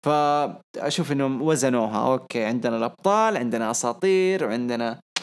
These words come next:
آه، رو وفريق، وعندنا من سماك داون فريق،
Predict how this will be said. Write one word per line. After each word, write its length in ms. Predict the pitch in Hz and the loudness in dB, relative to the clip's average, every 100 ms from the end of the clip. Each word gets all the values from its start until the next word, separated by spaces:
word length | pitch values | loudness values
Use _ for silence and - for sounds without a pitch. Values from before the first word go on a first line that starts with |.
| - _ _ | -12 _ _
آه، 320 | - 107 107 | -2 0 2
رو 460 | 113 170 185 170 160 | 4 4 4 0 -4
وفريق، 560 | 131 131 147 151 156 135 | -4 -2 0 2 2 0
وعندنا 300 | 127 131 120 | -2 0 -2
من 100 | 120 | -2
سماك 340 | - 123 120 | -2 -2 -4
داون 240 | - 120 117 | -2 -2 -2
فريق، 420 | 110 139 165 135 | -2 0 0 -2